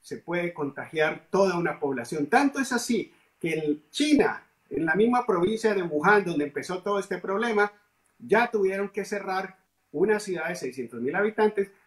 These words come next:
porque se volvieron a presentar casos de coronavirus. Es bastante complicado, así que tenemos que prepararnos psicológicamente para vivir con el coronavirus en caso de que no encuentren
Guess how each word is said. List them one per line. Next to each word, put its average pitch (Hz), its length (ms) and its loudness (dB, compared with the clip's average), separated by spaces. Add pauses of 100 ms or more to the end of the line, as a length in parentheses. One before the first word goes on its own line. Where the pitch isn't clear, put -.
(140)
porque 233 320 4
se 180 80 -8
volvieron 143 400 -4
a 147 80 -8
presentar 117 540 -10
casos 143 360 -6
de 117 120 -8
coronavirus. 104 880 -8 (480)
Es 113 160 -4
bastante 196 480 2
complicado, 147 520 -2
así 165 200 -8
que 180 260 -2 (280)
tenemos 160 320 2
que 190 80 2
prepararnos 180 480 0
psicológicamente 175 960 -4 (320)
para 202 480 4
vivir 175 580 -6 (220)
con 139 180 -4
el 123 160 -6
coronavirus 190 800 0
en 123 120 -4
caso 151 340 -4
de 151 100 0
que 127 140 -6
no 170 260 2
encuentren 170 880 -2